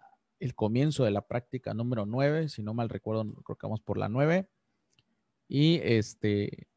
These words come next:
pues esto sería, ¿sale? Hasta ahorita sería esta parte de acá, por si quieren ir probando cómo queda, pues aquí está el código y aquí está la conexión. Muy sencilla la conexión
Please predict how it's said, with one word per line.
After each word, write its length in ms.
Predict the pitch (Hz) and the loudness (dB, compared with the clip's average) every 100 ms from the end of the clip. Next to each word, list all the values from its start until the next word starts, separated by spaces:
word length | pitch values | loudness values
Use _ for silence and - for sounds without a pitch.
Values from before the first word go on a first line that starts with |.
| _ | _
pues 160 | 120 107 | 0 2
esto 200 | 117 143 | 2 4
sería, 340 | 127 135 117 110 | 6 4 4 0
¿sale? 220 | 117 143 | 0 0
Hasta 180 | 131 120 | 4 4
ahorita 200 | 131 143 | 4 4
sería 240 | 123 127 | 4 4
esta 180 | 127 120 | 2 2
parte 320 | - 127 120 | 2 2 2
de 60 | 107 | 2
acá, 320 | - 135 165 | 2 0 0
por 100 | - | -4
si 120 | 104 107 | -6 -4
quieren 260 | 113 117 | -2 0
ir 140 | 117 - | 0 2
probando 420 | 113 104 113 113 | 4 6 4 2
cómo 300 | - 107 110 | 0 -4 -2
queda, 240 | 135 139 | 0 0
pues 180 | 143 107 | 0 -2
aquí 200 | 107 101 | -2 -4
está 180 | 101 101 | -2 -2
el 100 | 104 | 2
código 480 | 147 165 175 190 - | 6 6 6 4 2
y 120 | 123 | 0
aquí 180 | 107 113 | 2 0
está 200 | 107 117 | 0 2
la 120 | 113 | 2
conexión. 580 | - 98 95 - 101 101 | 0 -6 -6 -6 -6 -4
Muy 160 | 107 147 | -2 -2
sencilla 360 | 143 123 143 | -2 0 0
la 120 | 135 123 | 2 0
conexión 520 | 117 110 165 180 | -4 -2 0 0